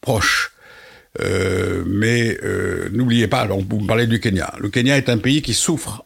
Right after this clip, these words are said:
un des premiers pays qui souffre du terrorisme. Et, euh, le Kenya a très, très peur. Le, le, l'actuel gouvernement a très, très peur de voir ce terrorisme encouragé par des, une position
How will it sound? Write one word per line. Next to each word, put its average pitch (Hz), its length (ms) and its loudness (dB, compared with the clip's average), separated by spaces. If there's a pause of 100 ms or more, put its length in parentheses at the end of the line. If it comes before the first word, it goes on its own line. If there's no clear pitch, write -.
un 123 160 2
des 113 120 2
premiers 127 280 2
pays 135 260 2
qui 117 120 -2
souffre 139 400 0 (460)
du 101 220 -2
terrorisme. 120 640 0 (1400)
Et, 120 520 2
euh, 101 1120 -2
le 110 280 -2
Kenya 120 340 0
a 104 60 0
très, 131 300 -4
très 123 180 -2
peur. 131 600 0
Le, 92 160 -4
le, 95 880 -2
l'actuel 110 440 -2
gouvernement 110 500 2
a 110 100 0
très, 131 200 -2
très 120 180 -2
peur 143 260 0
de 101 80 2
voir 127 320 0 (380)
ce - 160 -2
terrorisme 113 640 2
encouragé 123 840 2 (520)
par 113 340 2
des, 104 120 0
une 101 240 0
position 107 600 2